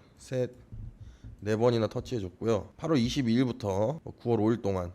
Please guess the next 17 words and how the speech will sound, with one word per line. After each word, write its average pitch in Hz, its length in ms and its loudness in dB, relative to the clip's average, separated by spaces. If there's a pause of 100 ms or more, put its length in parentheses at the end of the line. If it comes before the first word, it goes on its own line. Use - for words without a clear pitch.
(140)
아주 104 240 -6
길게 120 440 0
형성이 147 320 0
되고 107 220 -2
있습니다. 90 520 -8
이럴 120 180 2
경우 127 320 4
유효 123 240 6
기간이 120 560 0 (100)
길다고 131 460 6
볼 113 160 2
수 104 100 -6
있습니다. 98 540 -4
네 107 160 2
번이나 120 380 6
터치를 139 380 -4
하고도 139 480 -2